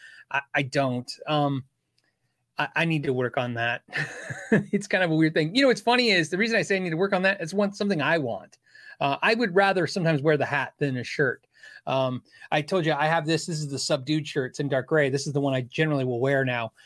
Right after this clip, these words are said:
if I'm wearing 'em. Um, and, uh, but I really would rather have a hat in the Subdued. That would be my, my ideal, uh, thing to wear. So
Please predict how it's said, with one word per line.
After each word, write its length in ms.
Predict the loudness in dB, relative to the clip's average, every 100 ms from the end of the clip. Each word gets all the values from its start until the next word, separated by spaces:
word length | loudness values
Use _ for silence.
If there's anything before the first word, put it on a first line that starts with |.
| -18 -6
if 120 | -2
I'm 140 | 0 0
wearing 360 | 0 0 -2
'em. 160 | -6 -10 _ -20 -4
Um, 440 | 0 0 -2 -4 -8 _
and, 380 | -2 0 0 0
uh, 220 | 2 2 -2 _
but 120 | 2
I 80 | 2
really 280 | 2 0 2
would 160 | 2 2
rather 260 | 2 0
have 180 | -2 -2
a 40 |
hat 320 | -2 -2 -2 -4
in 80 |
the 80 | -4
Subdued. 500 | -4 -6 -6 -8 -4
That 120 | -4
would 100 | -4
be 100 | -8
my, 240 | -8 -8 -10 _ _ _ _
my 260 | 0 2 2
ideal, 540 | 0 -2 -2 -4 -8 _ _ _ -4
uh, 300 | 0 0 0
thing 220 | -2 -2
to 60 | 0
wear. 260 | 0 -2 -8 _ _ _ _
So 340 | -4 -2 -2